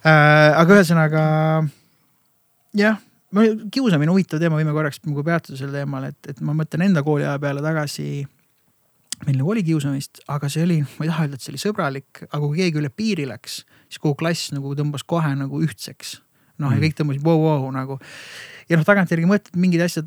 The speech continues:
Speaker 1: noh, aga meil nagu sellist brutaalset nagu mingit füüsilist, sest sellist asja nagu ei
Speaker 2: Mm.
Speaker 1: olnud. Kindlasti oli mingid veits mentaalsed terrorid, aga kuidagi nagu ka need kõik said nagu puid,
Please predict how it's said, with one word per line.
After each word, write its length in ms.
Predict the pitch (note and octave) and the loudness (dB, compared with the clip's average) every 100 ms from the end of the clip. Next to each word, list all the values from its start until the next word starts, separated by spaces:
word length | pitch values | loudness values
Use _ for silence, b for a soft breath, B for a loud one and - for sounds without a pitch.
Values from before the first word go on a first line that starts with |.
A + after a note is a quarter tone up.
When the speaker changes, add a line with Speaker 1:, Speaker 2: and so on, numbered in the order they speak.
| - | -6
Speaker 1:
noh, 100 | C#3+ D3+ | -8 0
aga 100 | D#3+ | 4
meil 140 | F#3+ | 4
nagu 100 | E3 | 2
sellist 240 | E3 D#3 - | -2 -6 -6
brutaalset 840 | D3+ - G#3+ G#3+ F3+ D3 C#3 C#3+ | -10 -6 -2 2 2 0 -4 -6
nagu 260 | C#3+ C#3 D3 | -6 -4 -6
mingit 200 | C#3+ - | -6 -8
füüsilist, 560 | _ A3+ A3+ F3 D3 - | _ 0 2 0 -2 -4
sest 140 | F3 | -4
sellist 220 | F#3 F#3+ F#3+ | -2 0 0
asja 200 | A2+ E3+ | 0 2
nagu 80 | D#3+ | 4
ei 60 | |
Speaker 2:
Mm. 40 | G3+ | 4
Speaker 1:
olnud. 160 | F#3 | 4
Kindlasti 360 | F3+ G#3 F3+ F3+ | 4 0 0 -2
oli 120 | F3 | -2
mingid 220 | E3 D#3+ D3+ | -2 -2 -4
veits 220 | F#3 - | -6 -4
mentaalsed 440 | C#3+ - B3 F3 | -6 -4 -6 -4
terrorid, 340 | F3 E3 D3+ - | -2 -2 -4 -6
aga 140 | D#3+ | -10
kuidagi 360 | - F3+ F#3+ D#3 | -10 -6 -4 -2
nagu 200 | D3 D3 | -2 -4
ka 100 | D#3 | -2
need 180 | G3+ F#3+ _ - | -2 -2 _ -4
kõik 280 | A#3 F#3 | -2 -2
said 280 | - A#2+ A#2 | -8 -10 -10
nagu 180 | C3+ C3+ | -10 -6
puid, 240 | D3 D3 | -2 -2